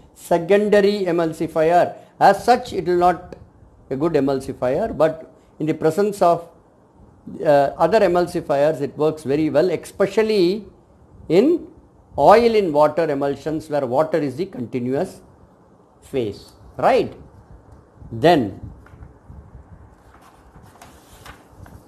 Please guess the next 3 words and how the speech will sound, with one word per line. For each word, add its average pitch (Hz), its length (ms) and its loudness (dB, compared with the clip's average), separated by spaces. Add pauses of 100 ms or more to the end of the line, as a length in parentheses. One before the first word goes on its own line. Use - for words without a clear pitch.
(1400)
non-ionic 208 640 4
emulsifiers, 135 1120 -6 (460)
okay, 220 360 -6